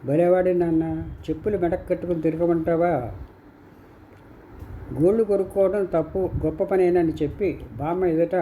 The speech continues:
మనవణ్ణి ప్రోత్సహిస్తున్నారు తాతయ్య." ఆ మాటకొస్తే,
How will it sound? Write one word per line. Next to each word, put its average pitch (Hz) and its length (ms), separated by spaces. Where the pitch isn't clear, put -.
మనవణ్ణి 165 400
ప్రోత్సహిస్తున్నారు 151 1040
తాతయ్య." 139 480
ఆ 135 80
మాటకొస్తే, 160 840